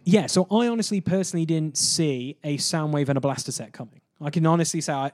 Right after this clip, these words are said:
they were like, I was like, "They're gonna be in a box. They're gonna be, like, the next couple of characters." And then they were like, "Oh no, we're doing an anniversary collection with them, and then they're gonna be their own thing." I was like, "Cool." I didn't see that one coming. So literally, it could be, it literally could be anything.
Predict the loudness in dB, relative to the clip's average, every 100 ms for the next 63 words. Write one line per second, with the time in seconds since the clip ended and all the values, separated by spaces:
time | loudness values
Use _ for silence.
0 | 0 4 6 6 4 4 4 4 2 0
1 | 0 0 0 0 0 0 -2 -2 0 2
2 | 2 4 4 4 0 -2 -4 -4 -4 -2
3 | -4 -6 -8 -2 0 4 4 2 2 2
4 | 4 4 2 2 2 2 0 0 0 0
5 | 0 -2 -2 -6 -4 -2 -2 0 -2 -2
6 | -2 0 0 0 0 0 -2 0 -2 0
7 | 0 0 -2 -12 -20 -4 4 4 4 -2
8 | -16 -6 -2 0 2 0 -2 -6 -8 -8
9 | -8 -10 -12 _ _ _ -4 0 2 4
10 | 0 -4 _ _ -10 -4 -2 -2 -4 -10
11 | -8 -8 -8 -6 -6 -2 -2 0 -2 -2
12 | -2 -2 0 0 -2 -2 0 0 0 -2
13 | -6 -8 -12